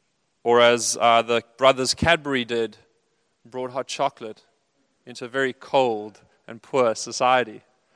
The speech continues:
which we are forever grateful for. And all dentists are too. Make something of the world you're in. Make it work. Make the world work for humanity. This doesn't mean that we can destroy the environment.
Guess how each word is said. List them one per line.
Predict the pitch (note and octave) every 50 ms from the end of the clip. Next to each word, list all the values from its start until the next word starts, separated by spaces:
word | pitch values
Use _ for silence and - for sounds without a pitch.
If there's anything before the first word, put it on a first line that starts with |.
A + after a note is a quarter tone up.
| _ _ _ _ _ _ _ _ _ _ _ -
which | - B2 B2 A#2 - -
we | - B2 A#2+
are | A2+
forever | - A#2 A2+ A2+ G#2+ A2+ A#2
grateful | G#2 B2 B2 B2 - - A#2
for. | _ - G#2 G#2 - _ _ _ _ _ _ _ _ _ _ _ _ _ _ _ _ _ _ _ _ -
And | - A#2+ A#2 A#2 A2 G2+ _ _ _ -
all | B2 A#2+ A#2+
dentists | G#2+ B2 B2 A#2+ - - A#2 - -
are | A#2 A#2
too. | - - - D#3 A#2 - _ _ - - _ _
Make | - D3+ F3+ G3+ G3
something | - - G3+ G3 G3 F#3 - G3 F#3 F3+ F3+
of | - D3+ D3 C#3+
the | D3+
world | D3 D#3 D#3+ E3 D#3 C#3
you're | C#3 C#3+ C#3+
in. | C#3+ C#3+ C3 A#2 A2 - _ -
Make | B2 B2+ C3+ D3 E3 G3 F#3+ - G#3+
it | A3 F#3+ D3+
work. | C#3+ C3+ C#3 D#3+ F3 E3+ C#3+ A#2+ A#2 - C3+
Make | C#3+ D#3 D#3+ -
the | D#3+ D#3
world | D3 C#3+ D#3+ E3+ F#3 G3+ G#3 G#3+ F3
work | D#3 C#3+ D3 D#3+ E3 E3+ - -
for | - - D#3+ D#3 D#3
humanity. | D3+ - D3+ C#3+ C#3 C#3 C#3 C#3 C#3+ C#3 - - B2 G#2+ G2 _ _ _ _ _ _ _ _ _ _ _ _ _ _ _ _ _ _ _ _ _ _ _ _ _ _ _ _
This | - C#3+ -
doesn't | - E3 D3+ D#3+ D#3+ F3 E3 D3+
mean | D3 D3 D3+ D#3 D#3+ D#3+
that | D3 B2+
we | C#3 C#3+ C#3
can | - D3+ C#3
destroy | C3 A#2+ - - - - C#3 C3+ C3+ C#3+
the | C3 C3
environment. | B2+ A#2+ A#2 A2 A#2+ A#2+ B2 B2+ B2+ B2 A#2 G#2 F#2 G2 - - -